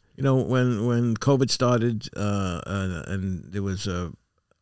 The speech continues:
uncertainty of which way the economy is gonna go, and the stock market was plummeting, and people, you know, couldn't go to work or lost jobs, um, I started working with two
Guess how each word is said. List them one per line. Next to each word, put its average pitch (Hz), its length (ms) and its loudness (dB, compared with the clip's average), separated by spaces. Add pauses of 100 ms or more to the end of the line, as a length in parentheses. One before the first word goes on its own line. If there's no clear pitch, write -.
(260)
uncertainty 113 680 2
of 104 80 2
which 110 200 0
way 110 180 2
the 104 120 2
economy 110 440 2
is 98 100 -2
gonna 98 180 0
go, 98 260 2 (540)
and 85 560 -4
the - 80 -16
stock 104 280 -2
market 104 340 0
was 101 160 -2
plummeting, 101 680 2
and 85 360 -2
people, 101 480 0 (420)
you 127 120 -2
know, 87 260 -2
couldn't 110 220 0
go 104 80 2
to 98 100 0
work 110 280 0
or 82 60 0
lost 98 300 0
jobs, 107 480 0 (460)
um, 95 360 -2
I - 80 -2
started 117 260 2
working 101 280 0
with 98 160 -2
two 101 400 0